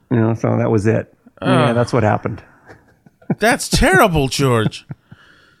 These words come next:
Speaker 1: It was. It was terrible. But I
Speaker 2: Well,
Speaker 1: did do it,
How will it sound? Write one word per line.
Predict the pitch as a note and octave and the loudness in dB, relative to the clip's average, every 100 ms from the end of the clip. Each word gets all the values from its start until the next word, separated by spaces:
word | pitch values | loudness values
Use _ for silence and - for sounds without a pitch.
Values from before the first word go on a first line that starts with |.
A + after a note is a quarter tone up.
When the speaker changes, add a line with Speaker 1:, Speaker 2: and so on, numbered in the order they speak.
| _ _ _ _ _ - - D#3+ - | _ _ _ _ _ -14 -10 -10 0
Speaker 1:
It | - A3+ | 4 6
was. | F3+ A#2+ G#2 | 6 4 2
It | E3 | 2
was | D#3 B2+ | 2 2
terrible. | B2 G#2 G#2 G#2 | 0 0 0 -2
But | - F3+ | 2 2
I | |
Speaker 2:
Well, | F#3+ | 4
Speaker 1:
did | B3 G#3+ | 2 2
do | C#4 C#4+ | 4 4
it, | - | 4